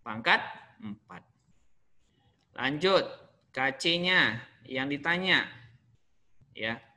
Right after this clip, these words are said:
Konsentrasi kan mol per volume ya. Ini masih satuan mol karena volumenya satu liter, jadi tidak berpengaruh. Langsung saja. Empat pangkat dua. Dua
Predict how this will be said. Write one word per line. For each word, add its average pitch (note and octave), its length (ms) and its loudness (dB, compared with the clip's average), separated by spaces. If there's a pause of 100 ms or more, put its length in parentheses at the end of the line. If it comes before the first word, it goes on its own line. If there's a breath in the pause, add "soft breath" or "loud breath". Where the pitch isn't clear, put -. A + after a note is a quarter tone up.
(280)
Konsentrasi E3+ 640 2
kan B3+ 400 2
mol F#3 400 6
per G3+ 140 0
volume G#3+ 340 2
ya. B2 80 6
Ini C#3+ 80 2
masih F3+ 320 -2
satuan F3+ 240 -2
mol A#2+ 240 -4
karena B2 240 -2
volumenya B2+ 400 -2
satu B2 80 -10
liter, A#2 400 -2
jadi B2+ 160 -2
tidak A#2 240 -6
berpengaruh. A2 480 -6
Langsung A#2 240 -6
saja. B2 480 -2 (640 soft breath)
Empat B2 1400 2 (2250)
pangkat C#3 400 0
dua. E3+ 400 2 (1400)
Dua B2+ 960 2